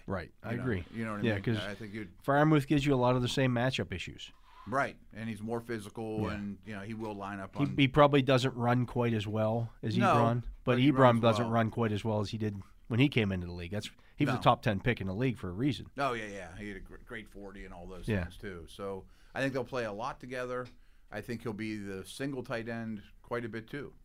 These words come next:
Speaker 1: Yeah, I agree. Uh, as I mentioned, uh, moving on to the, uh,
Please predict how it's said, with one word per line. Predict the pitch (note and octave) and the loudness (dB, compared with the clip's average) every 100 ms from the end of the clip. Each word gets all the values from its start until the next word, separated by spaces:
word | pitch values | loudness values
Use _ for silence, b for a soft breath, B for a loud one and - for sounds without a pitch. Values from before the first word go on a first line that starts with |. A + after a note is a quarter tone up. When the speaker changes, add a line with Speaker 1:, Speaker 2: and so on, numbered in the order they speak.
| - - - | -20 -20 -8
Speaker 1:
Yeah, | A2 F2 - - | -8 -8 -12 -12
I | G2 | -10
agree. | F#2+ G2 G2 - b b b b b | -8 -8 -10 -12 b b b b b
Uh, | A#2 A#2 | -2 0
as | A#2+ C3 | 2 6
I | |
mentioned, | C3 C3+ C3 A#2+ | 6 6 4 4
uh, | A#2 A2 A2 | 4 4 2
moving | A#2 B2 A#2+ | 0 0 0
on | A#2 A#2 A2+ | 0 0 -2
to | A#2 | -4
the, | G#2+ G#2+ G#2 | -2 -2 -2
uh, | G2 F#2+ | -4 -6